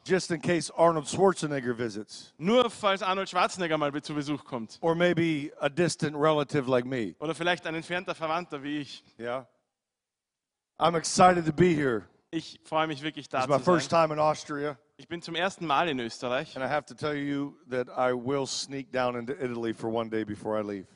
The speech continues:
Speaker 2: Und bevor ich zurück nach Amerika fahre, werde ich einen Tag in Italien auch verbringen.
Speaker 1: Uh, Daniel and I are gonna go see the town that my,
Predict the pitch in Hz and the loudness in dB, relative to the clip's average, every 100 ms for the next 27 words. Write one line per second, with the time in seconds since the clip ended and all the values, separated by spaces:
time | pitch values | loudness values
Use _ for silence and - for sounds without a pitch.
0 | _ 123 135 160 165 160 - 165 165 156 | _ -2 0 6 6 4 0 0 2 2
1 | 151 156 160 165 156 156 151 151 147 139 | 2 2 2 2 4 2 0 0 2 0
2 | 147 143 143 147 139 143 139 139 139 135 | -4 -4 -2 0 0 0 -2 2 2 2
3 | 120 - 120 120 127 156 - _ 131 127 | -4 -6 -8 -6 -8 -10 -14 _ -2 0
4 | 131 123 117 156 156 143 139 131 127 123 | -2 -6 -2 2 2 0 2 2 2 0
5 | 123 127 127 - 143 131 120 107 - _ | -4 -2 -2 -4 -6 -6 -6 -8 -12 _
6 | _ _ _ _ 123 117 147 143 131 120 | _ _ _ _ -8 0 4 6 4 0
7 | 127 117 113 110 117 | -4 0 0 0 -2